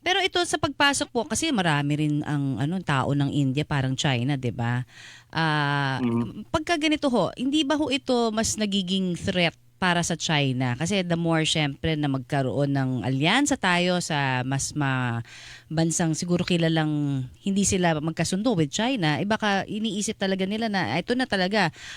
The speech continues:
Speaker 1: ah, kailangan gumawa tayo ng mas matinding hakbang para magpakilala tayo lalo sa Pilipinas." Hindi ba ganun ang mangyayari niyan? Kasi ganun ang,
Speaker 2: Well, well, pero
Speaker 1: ganun ang ano ng bully
Speaker 2: Oo.
Speaker 1: eh. Ganun ang attitude na
Speaker 2: Oo.
Speaker 1: mindset ng bully, alam nyo na.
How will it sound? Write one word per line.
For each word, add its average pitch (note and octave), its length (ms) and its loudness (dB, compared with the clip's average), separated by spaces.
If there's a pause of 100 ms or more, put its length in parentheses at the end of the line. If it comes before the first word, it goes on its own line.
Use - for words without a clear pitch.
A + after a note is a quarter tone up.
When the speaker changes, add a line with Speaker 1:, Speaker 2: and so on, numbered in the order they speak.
(100)
Speaker 1:
ah, F3+ 460 2
kailangan F#3+ 340 0
gumawa F#3 260 0
tayo E3+ 220 2
ng E3 80 0
mas E3 180 0
matinding D#3+ 580 0
hakbang D3+ 480 0
para D3 260 2
magpakilala D#3+ 760 2
tayo D3+ 300 0
lalo C#3+ 260 0
sa C#3+ 120 -4
Pilipinas." C3 520 -6
Hindi D#3+ 140 -6
ba F3 100 0
ganun D3 240 0
ang C#3 80 0
mangyayari B2+ 400 0
niyan? A#2 340 -4
Kasi B3+ 220 2
ganun B3+ 240 6
ang, D#4 160 8
Speaker 2:
Well, - 80 4
well, D#4 160 6
pero C#4+ 160 4
Speaker 1:
ganun A4+ 240 4
ang F4 160 2
ano E4 160 0
ng E4 160 -2
bully C#4+ 400 2
Speaker 2:
Oo. B3+ 80 2
Speaker 1:
eh. E3+ 240 2
Ganun A3 240 -2
ang A#3+ 200 0
attitude G#3 440 -2
na F#3+ 260 2
Speaker 2:
Oo. D#3 140 6
Speaker 1:
mindset F#3+ 400 0
ng F3+ 160 0
bully, E3 380 2
alam D#3 180 0
nyo D#3 140 2
na. C3+ 160 0